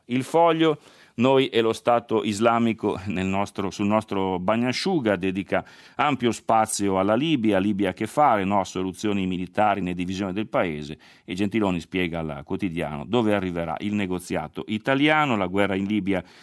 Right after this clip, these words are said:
è affare dell'Italia e di al-Baghdadi", altro titolo su questo, e poi "I tanti falò umani islamisti che non ci scandalizzano", questo nella colonna centrale del Quotidiano, "I cristiani in Pakistan, gli americani di Fallujah,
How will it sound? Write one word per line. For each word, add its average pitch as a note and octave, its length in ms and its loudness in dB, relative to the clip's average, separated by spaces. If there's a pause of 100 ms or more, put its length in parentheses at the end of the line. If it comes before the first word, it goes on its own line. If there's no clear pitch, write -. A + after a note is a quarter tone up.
(120)
è - 80 -2
affare G#2 460 0
dell'Italia G2 600 2
e - 20 -6
di F2+ 100 -2
al-Baghdadi", B2 800 0
altro F2 280 -6
titolo F2 380 -4
su E3+ 160 -8
questo, F#2 320 -4
e E2+ 40 -8
poi F#2 220 0 (360)
"I G#2+ 120 -4
tanti C3 360 0
falò B2 320 4
umani A2+ 400 4
islamisti A2+ 580 2
che G2+ 140 0
non G#2 200 0
ci G#2+ 120 -2
scandalizzano", C#3+ 960 0
questo - 260 -4
nella F2+ 300 -4
colonna G2+ 580 0
centrale A2+ 680 0
del E2 260 -10
Quotidiano, B2 540 0
"I G2 60 -2
cristiani F2+ 380 -4
in G#2+ 140 -2
Pakistan, C3 640 0
gli F#2 140 -4
americani F2 420 -4
di F2 80 -6
Fallujah, A2 560 -4